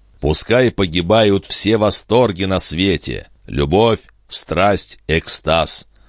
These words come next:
лишь бы только я всегда мог уверенно двигаться вперед, зная, куда иду. А теперь, юная дева,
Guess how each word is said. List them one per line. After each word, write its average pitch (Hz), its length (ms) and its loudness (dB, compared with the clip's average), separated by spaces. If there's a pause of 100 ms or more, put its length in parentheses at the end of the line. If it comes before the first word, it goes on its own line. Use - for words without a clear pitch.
(180)
лишь 95 340 -2
бы 92 140 -2
только 95 340 -2
я 98 280 0
всегда 76 440 -2
мог 78 260 -2
уверенно 76 460 -2
двигаться 71 540 -4
вперед, 82 520 -2 (220)
зная, 82 640 -2
куда 71 480 -2
иду. 60 360 -8 (520)
А 60 160 -6
теперь, 110 460 0
юная 76 540 -2
дева, 67 500 -4